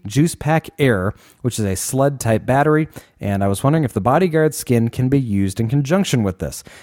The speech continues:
I have seen the gel skin solution, uh, in a shop, but the clerk told me that applying one would not make the juice pack fit properly.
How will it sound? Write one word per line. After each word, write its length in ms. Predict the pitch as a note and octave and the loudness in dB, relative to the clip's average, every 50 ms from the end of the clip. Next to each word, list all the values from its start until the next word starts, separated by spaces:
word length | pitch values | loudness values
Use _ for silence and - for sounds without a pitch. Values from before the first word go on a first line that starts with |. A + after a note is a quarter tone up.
| - _ - | -20 _ -2
I 140 | G#2+ G2+ G#2 | 0 0 0
have 140 | A2 F#2 | 0 -2
seen 320 | - - D3 C#3 C3+ C3 B2 | -2 0 2 2 2 4 4
the 280 | A#2+ A#2+ A2+ A2 - - G2 | 4 4 2 2 0 -4 -8
gel 320 | G2+ G#2 C#3 E3 G3+ F#3+ | -6 -2 0 2 2 2
skin 460 | D#3+ - - - - A#2+ A2 G#2 A2 A2+ | 0 -2 -6 -2 0 0 2 2 0 0
solution, 640 | - - G#2+ G#2 G#2 G2+ - - A2+ G#2+ A#2+ - - | -2 -2 0 0 0 0 0 -2 0 0 0 -2 -2
uh, 220 | - A2 G#2+ G#2 - | -2 0 0 0 0
in 140 | A2 A#2+ A#2+ | 0 0 0
a 100 | A#2 G#2+ | 0 0
shop, 400 | - - - C3 B2+ C#3 - - | -2 -2 -2 0 0 0 0 0
but 100 | E3 - | -2 -2
the 60 | B2 | -2
clerk 320 | - - - G#3 B3+ - | -6 0 -2 -2 -2 -2
told 220 | - B2 A#2+ A2+ G#2+ | -2 0 0 2 2
me 80 | G#2+ | 0
that 140 | A2 A#2+ G#2+ G2+ | -2 -2 -2 -4
applying 400 | - - C#3+ D#3 D#3+ E3 D3+ B2+ | -4 -2 0 0 2 2 2 2
one 240 | A#2 A2 G#2 G#2 _ - - - _ _ - | 0 0 0 -2 _ -10 -20 -20 _ _ -4
would 180 | A2 G2+ E2 | -4 -2 -2
not 540 | G2+ G#2 A#2 B2+ C#3 C#3+ - - _ - G#2+ | -2 -2 0 2 0 0 -2 -8 _ -10 -2
make 360 | A#2 B2 B2 B2 - - G#2+ | 0 2 2 2 0 -2 -6
the 100 | A2+ A#2 | -6 -4
juice 240 | G2+ A2 A2 G#2+ - | -2 0 0 -2 0
pack 240 | - A#2 A2 G#2+ - | 0 -2 -2 -2 -2
fit 220 | - G2+ F2+ - | -4 -6 -6 -6
properly. 520 | - - - C#3+ D3 - B2 G2 D#2 C#2+ | -10 -6 -2 -2 0 0 0 -4 -4 -6